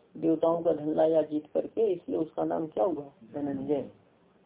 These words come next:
हम्म। दिग्विजय मानुषम दैवम च प्रभूतम धनम अजयत तेन असौ धनंजय अर्जुन। अर्जुन दिग्विजय,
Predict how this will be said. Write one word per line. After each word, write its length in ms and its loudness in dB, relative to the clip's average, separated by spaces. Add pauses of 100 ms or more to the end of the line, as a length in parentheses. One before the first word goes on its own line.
(120)
हम्म। 1900 -18
दिग्विजय 920 8 (280)
मानुषम 680 2
दैवम 440 2
च 240 4
प्रभूतम 600 -4
धनम 380 -4 (280)
अजयत 540 2 (540)
तेन 240 4
असौ 320 2
धनंजय 720 4 (280)
अर्जुन। 800 -4 (1040)
अर्जुन 300 6 (200)
दिग्विजय, 640 4